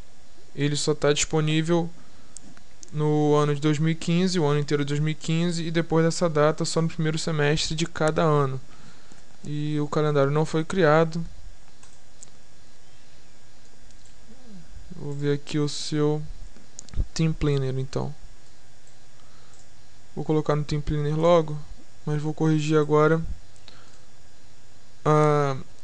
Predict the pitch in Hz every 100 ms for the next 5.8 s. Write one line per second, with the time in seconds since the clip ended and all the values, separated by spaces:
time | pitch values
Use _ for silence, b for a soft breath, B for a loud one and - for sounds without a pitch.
0 | - - 151 165 160 170 131 139 - -
1 | - - - - - - - - - -
2 | - - - - - - - - - -
3 | - - - - - - - - - -
4 | - - - - 151 143 - 175 185 170
5 | - 151 143 143 151 170 160